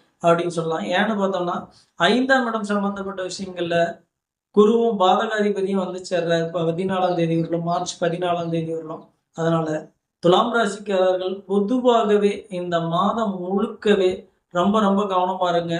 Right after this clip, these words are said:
படிப்பு சம்பந்தப்பட்ட விஷயங்களாகட்டும், வேலை சம்பந்தப்பட்ட விஷயங்களே ஆகட்டும், உடல்நிலை சம்பந்தப்பட்ட விஷயங்களே ஆகட்டும், அதே போல குடும்பம் சம்பந்தப்பட்ட விஷயம், தொழில் சம்பந்தப்பட்ட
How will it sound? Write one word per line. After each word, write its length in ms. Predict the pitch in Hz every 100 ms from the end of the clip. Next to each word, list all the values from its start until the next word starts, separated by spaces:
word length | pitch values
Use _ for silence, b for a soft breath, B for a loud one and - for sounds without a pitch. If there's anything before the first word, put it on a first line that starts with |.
| - - _ _
படிப்பு 280 | 180 202 202 202
சம்பந்தப்பட்ட 480 | 190 185 185 180 175
விஷயங்களாகட்டும், 760 | 170 196 185 175 165 165 170 165
வேலை 260 | 180 196 208 208
சம்பந்தப்பட்ட 540 | 185 185 180 175 165 170
விஷயங்களே 440 | - 185 175 170 170
ஆகட்டும், 400 | 165 160 180 196 B B B
உடல்நிலை 520 | 170 196 247 254 240 214
சம்பந்தப்பட்ட 480 | 214 208 202 196 185 180
விஷயங்களே 520 | 175 190 190 180 175 175
ஆகட்டும், 360 | 170 165 175 196
அதே 160 | 165 175 180
போல 160 | 170 175 -
குடும்பம் 420 | 185 202 208 202 190
சம்பந்தப்பட்ட 520 | 185 180 170 165 170
விஷயம், 260 | 165 185 175 175
தொழில் 260 | 175 202 202
சம்பந்தப்பட்ட 500 | 180 175 170 170